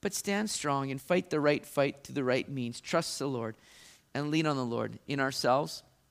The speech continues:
we're weak, but in him, we are mighty and strong.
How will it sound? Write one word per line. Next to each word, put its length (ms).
we're 180
weak, 240
but 140
in 100
him, 320
we 160
are 80
mighty 560
and 100
strong. 520